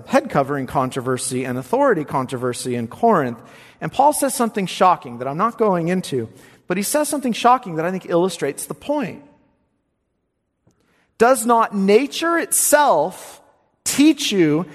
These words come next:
that if a man wears long hair, it's a disgrace for him? Now, you see how you could get in all kinds of trouble with that verse today. I'm not pulling out measuring and measuring men's hair. <laughs> That's not what I'm doing right now.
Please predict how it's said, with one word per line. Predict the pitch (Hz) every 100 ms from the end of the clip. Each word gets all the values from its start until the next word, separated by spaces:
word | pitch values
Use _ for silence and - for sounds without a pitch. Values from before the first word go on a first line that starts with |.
| -
that | - 202
if | 214
a | 190
man | 175 175 254 294 208 170 180 - - _ -
wears | 147 233 254 247 226 185
long | 175 226 262 254 226
hair, | 180 226 226 220 214
it's | - 196 202
a |
disgrace | 170 170 - - 208 233 -
for | - 135
him? | 123 98 101 _ _ _ _ _ _
Now, | -
you | 123 135
see | - 143
how |
you | 120
could | 113
get | 113 131
in |
all | 123 123
kinds | - 110
of | 95
trouble | 131 107
with | 98
that | 104 101
verse | 107 -
today. | - 78 71 - _ _ _ _ _ _ _ _ _ _ _ _ _ _
I'm | 113 120
not | 127 117 123 - _
pulling | - 139 127 127
out | 120 - - _
measuring | 131 131 131 127 113 104 101 - _ _ _ _
and | 117
measuring | 120 123 120 120 110
men's | 117 110 110
hair. | - 123 78 -
<laughs> | -
That's | 143 -
not | 165 160
what | 160
I'm | 151
doing | 143 202 165
right | 139 123
now. | 107 90